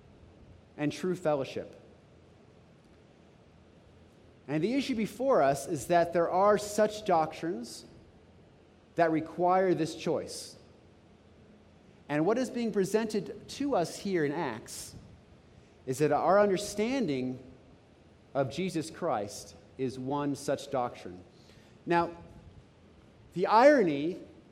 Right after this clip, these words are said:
the true irony of studying unity in Ephesus is, of course, the fact that there was a complete lack of unity in Ephesus. I guess that makes the subject interesting,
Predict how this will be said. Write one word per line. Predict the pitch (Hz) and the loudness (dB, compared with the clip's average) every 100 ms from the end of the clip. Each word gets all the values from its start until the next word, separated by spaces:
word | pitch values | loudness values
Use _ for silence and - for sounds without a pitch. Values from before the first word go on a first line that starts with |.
| - - - - | -20 -20 -14 -8
the | 147 | -6
true | - 233 | -2 4
irony | 185 175 160 131 | 6 6 6 2
of | 135 | -2
studying | - - 185 170 151 135 117 - - | -4 2 4 6 4 0 -4 -14 -6
unity | 151 226 226 202 156 | 0 2 2 4 4
in | |
Ephesus | 185 208 160 107 92 - - - - - - - - 190 | 4 2 -2 -4 -6 -8 -12 -16 -20 -20 -20 -20 -6 2
is, | 185 190 | 4 4
of | 190 | 2
course, | - 240 185 | 4 4 4
the | - | 0
fact | 160 170 156 160 | 0 2 2 2
that | 156 | 0
there | 165 160 | 2 4
was | 147 - - | 2 -2 -8
a | 143 | -4
complete | 165 165 190 165 | -2 0 2 6
lack | 170 170 | 6 6
of | 147 139 | 2 0
unity | 165 147 123 123 | 2 2 0 -2
in | |
Ephesus. | 139 135 104 87 - - - - - - - - - - - - - - - - - | -2 -4 -8 -12 -10 -12 -14 -18 -20 -20 -20 -20 -20 -20 -20 -20 -20 -20 -20 -10 0
I | 160 | 6
guess | 196 | 6
that | 196 175 | 6 4
makes | 175 165 | 4 2
the | 165 | 0
subject | 160 123 127 | -2 -2 2
interesting, | 190 160 - 92 | 0 0 -6 -10